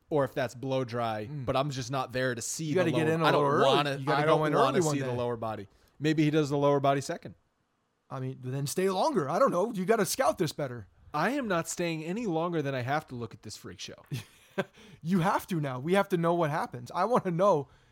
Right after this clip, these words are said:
Speaker 2: the entire story about this guy. I wanna know why he's do-, maybe there's a reason why he's doing it. It's like a, a, you know, he gets, uh, dermatitis
Speaker 1: Yeah, like, what
Speaker 2: or
Speaker 1: if he,
Speaker 2: something.
Speaker 1: what
Speaker 2: He
Speaker 1: if he
Speaker 2: gets a,
Speaker 1: tells
Speaker 2: a contact
Speaker 1: me
Speaker 2: rash.
Speaker 1: Exactly.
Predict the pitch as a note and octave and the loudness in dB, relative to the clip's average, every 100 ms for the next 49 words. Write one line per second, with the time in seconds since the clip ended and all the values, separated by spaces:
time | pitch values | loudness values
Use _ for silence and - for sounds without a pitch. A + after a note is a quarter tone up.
0 | _ C#3 E3+ E3 F3+ F3+ - F3 D#3+ C#3 | _ -2 0 2 2 2 0 0 0 0
1 | C#3 C3+ - D3 B2+ _ - - C4+ E4 | -2 -4 -6 -6 -6 _ -14 -4 0 2
2 | C4 A3 E3+ F#3 F3 D#3+ C#3+ C3 D#3+ G3+ | 4 4 4 0 -2 -6 -10 -4 0 0
3 | C#4 C4 G#3 E3+ E3 A3 G3+ F3 D#3+ D#3 | 0 2 2 0 -2 -4 -4 -4 -2 -2
4 | C#3 E3+ F#3+ D3 - _ _ D3 - F3 | -2 -2 -2 -4 -10 _ _ -10 -4 -2
5 | F3 D3+ D3 C#3+ C3+ B2+ _ _ - D#3+ | 0 -2 -4 -6 -8 -10 _ _ -18 -8
6 | G#3 C#3 D3 D#3 E3+ E3+ F3 E3 F3 B2+ | -6 -4 -6 -8 -18 -18 -12 -8 -8 -10
7 | A#2 F3+ D#3+ C3 G3+ C4 D4 B3+ A#3+ C#4+ | -12 -10 -8 -4 0 2 4 4 4 4
8 | E4 C4 D4 D#4 F#4 D#4+ G3 D4+ D4 A#3+ | 4 4 6 4 4 2 6 6 6 4
9 | D4 F#3 A3 F#3+ - _ - E3 G#3 G#3+ | 0 0 0 0 -2 _ -10 -2 2 4
10 | F#3 C4 B3 D3+ | 6 6 4 -2